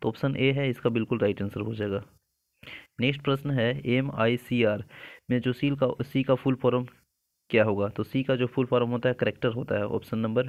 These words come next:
डी। एम आई सी का आप पूरा full form लिखेंगे, हम पिछली class में बताए थे।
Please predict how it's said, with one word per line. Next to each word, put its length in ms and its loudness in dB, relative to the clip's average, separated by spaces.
डी। 200 2
एम 300 2
आई 220 2
सी 220 -4
का 140 2
आप 200 0
पूरा 160 2
full 200 -2
form 260 -2
लिखेंगे, 340 -2
हम 160 -4
पिछली 340 -6
class 240 0
में 80 -4
बताए 280 -2
थे। 160 -6